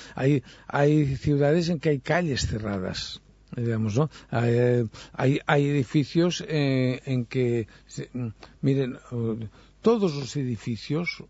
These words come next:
o, o muchos de ellos, una gran parte de ellos, a veces tienen alguna forma de control. Bueno, o sea, el,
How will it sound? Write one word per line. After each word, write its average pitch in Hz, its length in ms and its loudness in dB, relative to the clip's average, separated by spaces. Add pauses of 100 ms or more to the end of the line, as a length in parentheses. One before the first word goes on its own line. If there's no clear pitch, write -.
(100)
o, 104 400 -4
o - 40 -6
muchos 110 460 -4
de 104 160 -2
ellos, 123 240 -2
una 120 180 -4
gran 107 200 -4
parte 117 240 -2
de 113 80 2
ellos, 143 260 0 (240)
a 104 80 -6
veces 107 220 -4
tienen 156 340 0
alguna 135 320 0
forma 113 380 -2
de 104 100 -2
control. 101 520 -2 (340)
Bueno, 131 240 -6
o 90 100 -8
sea, 92 180 -6 (220)
el, 98 260 -6